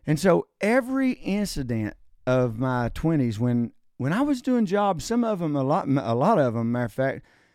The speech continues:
I didn't feel like was helping me accomplish any life goal whatsoever. Uh, looking back in retrospect, it was.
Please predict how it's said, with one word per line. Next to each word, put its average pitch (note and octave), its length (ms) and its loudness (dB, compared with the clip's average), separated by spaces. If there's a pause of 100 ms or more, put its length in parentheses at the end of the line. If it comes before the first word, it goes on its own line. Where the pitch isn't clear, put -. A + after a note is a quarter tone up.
(300)
I G#3+ 120 -2
didn't A#3+ 220 0
feel G3 140 0
like E3+ 240 0
was C3+ 160 0
helping F3 360 -2
me F3 120 2
accomplish C#3+ 640 -4
any F3 220 2
life D3 360 -4
goal C#3 220 0
whatsoever. C3 720 -8 (3000)
Uh, - 40 -10 (100)
looking F3 560 0
back E3 400 2
in B2+ 200 2
retrospect, A#2+ 1200 0 (2500)
it D#3 160 0
was. F#3+ 580 -6